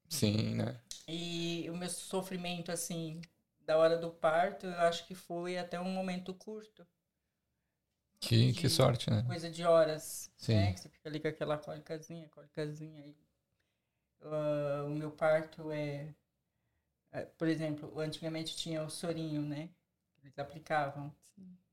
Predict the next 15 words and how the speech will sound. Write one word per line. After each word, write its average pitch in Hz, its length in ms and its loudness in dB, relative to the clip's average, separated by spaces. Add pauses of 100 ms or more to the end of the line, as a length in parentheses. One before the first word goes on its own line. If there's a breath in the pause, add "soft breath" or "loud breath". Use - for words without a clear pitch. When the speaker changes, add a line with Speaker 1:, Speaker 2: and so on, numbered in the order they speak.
(640)
Speaker 2:
Então, 160 380 -2
era 170 180 0
coisa 170 340 -6
de - 360 -16 (400)
minutos. 175 760 -2 (1200)
Então, 170 220 -2
foi 175 400 -6 (420)
um 175 60 -18
Speaker 1:
Foi - 80 -20
Speaker 2:
parto 104 160 10
Speaker 1:
mais 104 140 12
tranquilo. 113 440 10
Speaker 2:
rápido. - 140 6
Speaker 1:
Aham, 104 320 12
aham. 107 360 10